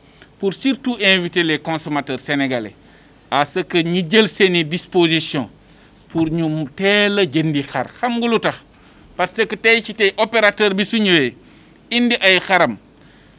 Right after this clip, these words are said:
jaay, mu indi cinq cents xar, toog ba trois jours presque jaayul dara, kooku noonu soo ko waxee na dem dolli trois cents yeneen,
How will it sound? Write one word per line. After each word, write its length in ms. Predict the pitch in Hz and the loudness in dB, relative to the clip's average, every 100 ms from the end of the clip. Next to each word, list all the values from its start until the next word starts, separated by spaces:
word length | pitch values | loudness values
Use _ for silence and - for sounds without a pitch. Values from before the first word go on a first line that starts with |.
| _ 135 131 | _ -6 6
jaay, 380 | 196 208 214 - - | 8 8 6 -4 -10
mu 180 | 165 226 | -4 -2
indi 340 | 220 202 196 - - 170 - - - | 0 0 -2 -6 -6 -4 -6 -10 2
cinq 220 | 226 226 | 4 4
cents 180 | 220 208 | 4 2
xar, 200 | 208 151 - - - - _ - | 2 0 -2 -18 -20 -20 _ 0
toog 200 | 226 208 | 2 4
ba 120 | 208 | 2
trois 320 | - 247 240 | 4 8 8
jours 240 | 208 226 214 | 8 4 2
presque 380 | 214 208 - - _ _ - 143 | 0 0 -2 -20 _ _ -18 -6
jaayul 440 | 143 175 185 165 | 4 6 6 6
dara, 260 | 170 160 - - _ - - - | 6 4 2 -12 _ -20 -20 -2
kooku 280 | 190 190 196 | 0 0 0
noonu 240 | 190 175 | -2 -2
soo 200 | 208 214 | 0 0
ko 120 | 208 | 2
waxee 180 | 202 196 | 2 2
na 100 | 175 | 0
dem 220 | 165 180 175 | 0 0 2
dolli 280 | 180 165 160 | 0 2 -2
trois 280 | 196 214 | 2 4
cents 200 | 202 202 | 4 4
yeneen, 300 | 185 175 160 | 4 4 2